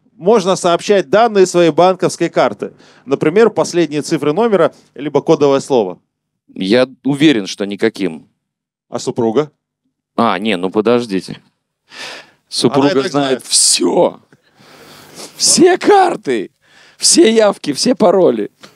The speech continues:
Speaker 1: А, ну, м, я тут, э, буду вам, э, соглашаться, мне кажется, абсолютно правильно. Давайте посмотрим правильный ответ. А, только работникам банка, когда вы сами звоните в банк, да, а не когда они к вам. Давайте пояснение.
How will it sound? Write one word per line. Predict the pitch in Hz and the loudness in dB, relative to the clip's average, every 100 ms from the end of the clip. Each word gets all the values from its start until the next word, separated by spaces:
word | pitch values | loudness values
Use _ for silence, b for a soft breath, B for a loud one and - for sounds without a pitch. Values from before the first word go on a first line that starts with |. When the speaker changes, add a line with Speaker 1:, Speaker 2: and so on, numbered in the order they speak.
| b b | b b
Speaker 1:
А, | 165 151 160 | -4 0 0
ну, | 165 247 240 | 2 0 0
м, | 208 190 170 175 175 | -8 -12 -14 -4 -2
я | 170 196 190 | 2 2 0
тут, | 175 165 | -2 -6
э, | 165 160 156 | -4 -2 -2
буду | 143 143 143 | -2 -6 -4
вам, | 143 139 135 | 0 0 0
э, | 135 131 131 | -2 0 -2
соглашаться, | 120 135 143 190 202 135 | -4 -4 -2 -2 -2 -6
мне | 131 | -6
кажется, | 151 - | -4 -4
абсолютно | 120 135 127 131 | -6 -4 -4 -4
правильно. | 190 165 | -4 -2
Давайте | 151 147 | -2 -2
посмотрим | 151 160 131 123 | -6 -8 -8 -6
правильный | 135 131 135 | -6 -4 -6
ответ. | 147 202 214 b b b b - | -4 -4 -4 b b b b -6
А, | 151 156 156 139 - _ _ _ | 0 2 2 0 -6 _ _ _
только | 233 254 - 170 | 4 4 2 -6
работникам | 165 180 156 165 147 | -2 -2 -2 -6 -2
банка, | 202 233 160 | -2 -2 -8
когда | 147 156 | -4 -2
вы | 147 170 | 0 -2
сами | - 226 220 143 | 0 0 0 -2
звоните | 113 123 127 117 120 | -6 -6 -6 -8 -8
в | 110 | -4
банк, | 113 95 - | -4 -4 -10
да, | 117 131 101 b b - | -4 -2 -2 b b -8
а | 135 | -8
не | 139 | -4
когда | 147 180 | 0 0
они | 170 | -2
к | 151 | -4
вам. | 127 107 | -4 -2
Давайте | 147 156 143 | 0 0 0
пояснение. | 156 156 - 208 247 262 | -4 -4 -4 -2 0 0